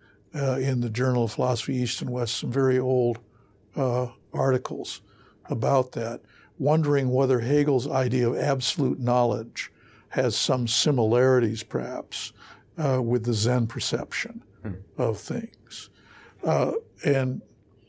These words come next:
Speaker 1: I think there might be something like that, uh, that you could talk about. Uh, particularly,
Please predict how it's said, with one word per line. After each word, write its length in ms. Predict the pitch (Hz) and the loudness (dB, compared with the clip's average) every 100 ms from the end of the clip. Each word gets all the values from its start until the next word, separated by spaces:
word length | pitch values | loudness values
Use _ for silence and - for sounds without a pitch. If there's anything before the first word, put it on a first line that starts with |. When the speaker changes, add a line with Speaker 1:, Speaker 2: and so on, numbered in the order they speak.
| - | -4
Speaker 1:
I 140 | 165 156 | 0 0
think 300 | - 247 - | 0 -2 2
there 120 | 156 | 4
might 340 | 170 190 185 | 4 2 2
be 180 | 151 139 | 0 0
something 460 | - 180 175 147 117 | 0 0 0 -2 -4
like 340 | 117 - - | -4 -6 -6
that, 320 | 202 - - - - - _ - - _ _ - | -6 -4 -6 -14 -20 -20 _ -20 -20 _ _ -4
uh, 580 | 139 123 117 120 127 294 | 0 0 0 0 -2 -2
that 260 | 123 120 - | -2 -2 -2
you 100 | 135 | -2
could 300 | - 113 - _ _ _ | -2 -4 -6 _ _ _
talk 280 | - 175 - | 2 2 2
about. 400 | 120 123 - 370 _ _ - 302 | -8 -8 -8 -10 _ _ -8 -4
Uh, 140 | 123 - - | -4 -6 -8
particularly, 720 | 123 - 190 - 127 120 117 | -6 -2 -2 0 -2 0 -4